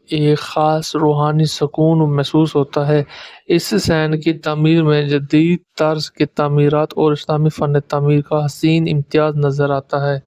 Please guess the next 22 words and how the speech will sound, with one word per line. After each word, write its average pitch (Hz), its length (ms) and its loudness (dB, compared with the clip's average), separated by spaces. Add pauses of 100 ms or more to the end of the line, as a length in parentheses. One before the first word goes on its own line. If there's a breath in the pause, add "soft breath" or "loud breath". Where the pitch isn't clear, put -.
نماز 165 600 -2
کے 165 160 -2
وقت 165 440 -2
یہاں 165 380 2
کے 165 180 -2
منظر 151 520 2
دیکھنے 151 560 0
کے 151 120 -2
ہوتے 147 380 0
ہیں۔ 156 180 2
ہر 156 200 0 (160)
اطراف 151 580 -2
تسبیح، 156 540 -2 (120)
دعا 147 240 2
اور 151 260 0
ذکر 147 360 -2
الہی 151 460 0
کی 151 200 -8
گونج 151 360 -2 (120)
ہوتی 143 380 -4
ہے۔ 139 240 -6 (140)
صحن 165 320 0